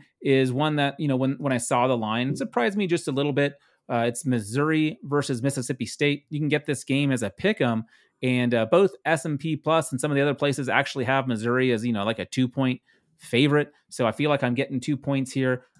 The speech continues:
Missouri's been, you know, fairly good this year, five and four, five and four against the spread. Meanwhile, Mississippi State,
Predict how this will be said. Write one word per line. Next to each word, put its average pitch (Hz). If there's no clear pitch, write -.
Missouri's 165
been, 190
you 240
know, 160
fairly 160
good 143
this 151
year, 156
five 139
and 143
four, 143
five 127
and 131
four 151
against 135
the 131
spread. 143
Meanwhile, 147
Mississippi 135
State, 147